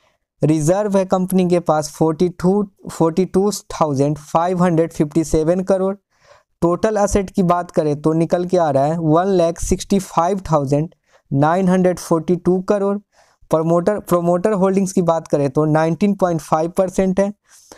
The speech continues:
फेस वैल्यू कंपनी की है फ़ाइव रुपीज। नेक्स्ट कंपनी है हीरो मोटो कॉरपोरेशन। हीरो मोटो कॉरपोरेशन अपने कंट्री की लार्जेस्ट टू व्हीलर मैन्युफैक्चरर है।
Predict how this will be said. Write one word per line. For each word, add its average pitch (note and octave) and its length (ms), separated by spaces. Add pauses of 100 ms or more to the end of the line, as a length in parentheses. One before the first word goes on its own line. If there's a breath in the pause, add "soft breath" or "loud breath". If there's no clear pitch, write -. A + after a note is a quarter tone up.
(280 soft breath)
फेस F#3 400
वैल्यू F#3 380
कंपनी F3 420
की E3 100
है D#3 120
फ़ाइव D3+ 440
रुपीज। F#3 520 (1700)
नेक्स्ट D#3 500
कंपनी E3 440
है C#3+ 140 (160)
हीरो E3 420
मोटो E3+ 420
कॉरपोरेशन। C3+ 680 (320)
हीरो D#3+ 340
मोटो G3 380
कॉरपोरेशन F#3 720 (240)
अपने F3+ 400
कंट्री F#3 420
की D3+ 140
लार्जेस्ट D3 540 (140)
टू F3 200
व्हीलर F3+ 320
मैन्युफैक्चरर D#3+ 760
है। E3+ 140